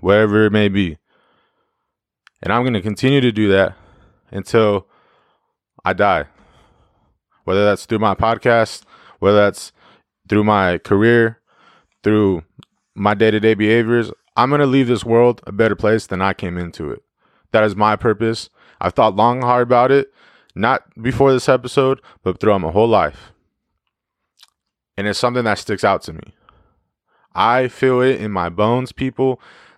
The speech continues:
that I am destined to help other people one way or another. And I'm gonna do that. And one way I'm doing that is through Joel's Mind.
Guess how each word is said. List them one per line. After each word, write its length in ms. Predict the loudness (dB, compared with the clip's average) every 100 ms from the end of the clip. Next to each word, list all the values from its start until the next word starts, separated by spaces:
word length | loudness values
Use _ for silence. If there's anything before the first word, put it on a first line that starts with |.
| -4
that 120 | 0
I 140 | 0
am 180 | -2 -2
destined 640 | 0 0 0 -8 -10 -12 -18 _ _ _ _ _ _ _ _ _ _ _ -4
to 120 | -2
help 240 | 0 -2 0
other 200 | 0 0
people 480 | -2 -4 -6 -8 _ -20 -20 _
one 240 | -2 0 2
way 140 | 2
or 40 |
another. 420 | 0 -2 -6 -8 -12 _ _ _ _ _ _ _ _ _ _ _ -8
And 80 | -4
I'm 100 | 0
gonna 200 | 0 0
do 220 | 2 2
that. 260 | 2 0 -8 _ _ _ _ _ _ _ _ -20 -20 _ _ _ _ _ _ _ _ _
And 100 | 0
one 160 | 2 4
way 100 | 2
I'm 120 | 2
doing 220 | 0 2
that 260 | 0 -2 -6 _ _ -12
is 140 | -10
through 160 | -8 -2
Joel's 280 | 0 0
Mind. 420 | 0 -4 -4 -14